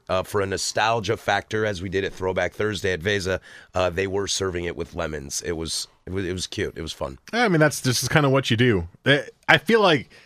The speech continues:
Speaker 2: when you're just learning about beer, and this could be any type of beer, adding the orange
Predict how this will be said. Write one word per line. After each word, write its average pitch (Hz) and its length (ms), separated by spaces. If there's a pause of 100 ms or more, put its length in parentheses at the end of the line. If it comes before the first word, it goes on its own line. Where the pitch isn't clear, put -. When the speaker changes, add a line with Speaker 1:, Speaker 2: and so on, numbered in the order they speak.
(220)
Speaker 2:
when 156 200
you're 143 100
just 127 320
learning 123 360
about 123 280
beer, 127 180
and 113 120
this 120 120
could 101 160
be 107 180
any 104 240
type 127 240
of 120 140
beer, 131 340
adding 135 360
the 123 160
orange 110 540